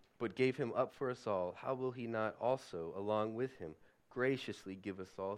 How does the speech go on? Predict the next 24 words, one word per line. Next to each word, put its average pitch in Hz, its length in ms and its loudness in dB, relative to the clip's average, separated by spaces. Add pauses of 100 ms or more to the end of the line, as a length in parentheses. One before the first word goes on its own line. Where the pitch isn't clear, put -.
things?" 90 360 -8 (2000)
This - 160 -18
is 110 60 -12
the 135 100 -2
beauty 151 300 2
of 139 100 0
the 131 80 0
cross 117 340 2
of 117 120 -8
Christ, 117 400 2
is 95 80 -6
that 104 160 0
it's 95 140 -2
a 80 60 -2 (220)
fact. - 440 -2 (220)
It's 95 120 -12
a 80 60 -2
thing 135 520 0 (240)
that - 140 0
happened, 95 420 2
an 87 100 -6
event 117 520 0 (380)
that 104 160 4
happened. 104 580 0